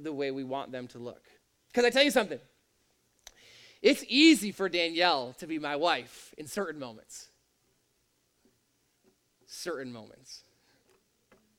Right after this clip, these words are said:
Certain moments.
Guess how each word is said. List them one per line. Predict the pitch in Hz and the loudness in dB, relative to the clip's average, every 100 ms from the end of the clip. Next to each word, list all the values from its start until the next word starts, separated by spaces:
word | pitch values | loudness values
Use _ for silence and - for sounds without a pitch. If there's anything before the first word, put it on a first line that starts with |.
| _ _ _ _ _ _ _ _ _ _ _ | _ _ _ _ _ _ _ _ _ _ _
Certain | - - 185 170 - 151 95 113 _ _ _ _ _ _ - _ - | -12 -8 -6 -8 -8 -12 -12 -18 _ _ _ _ _ _ -20 _ -18
moments. | 135 147 120 120 - - - | -14 -12 -14 -16 -20 -14 -14